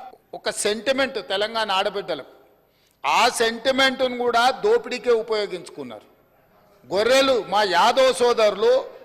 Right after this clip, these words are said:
అమాయకులు, మంచోళ్ళు, నమ్మితే ప్రాణం ఇచ్చేటోళ్ళు. మా కుర్మ యాదవ్ సోదరులను అడ్డం పెట్టుకొని వందలాది కోట్ల రూపాయలు కొల్లగొట్టి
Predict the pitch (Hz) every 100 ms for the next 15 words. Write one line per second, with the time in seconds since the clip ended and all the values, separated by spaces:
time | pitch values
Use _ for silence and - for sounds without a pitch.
0 | - 135 147 190 240 262 254 226 220 240
1 | 214 160 185 214 247 240 220 226 254 -
2 | - - - _ 131 143 170 214 262 269
3 | 262 214 202 254 269 262 254 226 208 170
4 | 127 - - _ _ _ _ _ _ 165
5 | 226 - 208 233 262 262 254 254 247 233
6 | 226 233 240 226 208 175 180 240 220 214
7 | - 170 190 226 160 170 214 247 254 254
8 | 233 226 226 208 208 214 202 185 - 160
9 | 202 240 208 151 165 226